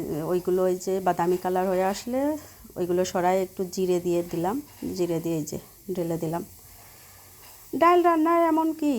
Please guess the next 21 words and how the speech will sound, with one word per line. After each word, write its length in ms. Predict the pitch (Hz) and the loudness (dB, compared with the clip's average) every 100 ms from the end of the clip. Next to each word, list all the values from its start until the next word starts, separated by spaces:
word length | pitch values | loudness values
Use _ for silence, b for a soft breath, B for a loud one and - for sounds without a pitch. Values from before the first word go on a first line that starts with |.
| 202 | 0
এটা 160 | 202 214 | -2 -4
সহজ, 360 | - 214 190 202 | -4 -2 0 -2
সবাই 340 | - 175 175 180 | -2 0 2 0
জানেন, 320 | 180 180 185 233 - | 0 -2 -2 -4 0
তারপরেও 500 | 294 269 247 220 226 233 B B - - | 0 2 -2 0 -2 -4 B B -18 -6
দেখালাম। 480 | 185 180 180 170 175 202 - - - - | -4 -2 0 0 -2 -6 -14 -20 -20 -4
অনেকে 360 | 190 185 175 196 | 2 2 2 0
হচ্ছে 300 | 185 180 - 180 | -2 -2 0 0
আমার 180 | 180 175 - 190 - | 2 -2 -4 -8 -4
প্রবাসী 440 | 196 180 185 - | 0 2 0 0
ভাইয়ারা 360 | 190 185 175 175 | -2 0 2 2
আছে, 240 | 170 - 170 | -2 -2 -6
তারা, 260 | - 170 | -2 -2
আহ, 680 | 170 - 190 180 170 165 165 170 | -2 -2 -4 0 0 0 0 0
হয়তো 240 | 175 170 175 | -4 -2 -4
এটা 200 | 170 170 | -2 -2
দেখে 300 | 170 170 185 175 | -2 0 0 0
একটু 220 | 208 - 214 | -2 0 0
হলেও 260 | 202 190 185 | 2 2 2
উপকারিত 520 | 185 185 175 165 165 165 | 2 -2 -2 -2 -4 -6
হবে। 300 | 175 170 170 | -4 -2 -4